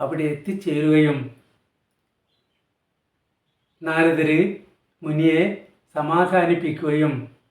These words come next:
തുടർന്ന് രാമായണം എഴുതുവാൻ ഉപദേശിക്കുകയും ചെയ്തു. അങ്ങനെ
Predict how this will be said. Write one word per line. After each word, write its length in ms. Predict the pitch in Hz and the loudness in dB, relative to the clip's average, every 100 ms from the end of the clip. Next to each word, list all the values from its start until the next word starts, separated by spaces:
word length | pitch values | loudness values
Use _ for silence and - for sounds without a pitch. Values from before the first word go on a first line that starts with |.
| _ | _
തുടർന്ന് 420 | 160 160 151 151 196 202 - _ _ | -4 -2 0 2 0 -2 -12 _ _
രാമായണം 720 | 156 147 160 170 175 175 170 156 | -6 -4 0 4 4 4 2 0
എഴുതുവാൻ 360 | 147 156 160 170 196 - 156 | 0 2 4 2 0 -8 -10
ഉപദേശിക്കുകയും 800 | 160 160 180 185 202 185 160 156 | -4 2 4 4 2 4 4 2
ചെയ്തു. 260 | 143 139 139 135 - _ _ _ _ _ _ | -2 -6 -6 -12 -18 _ _ _ _ _ _
അങ്ങനെ 300 | 165 160 156 | -4 0 0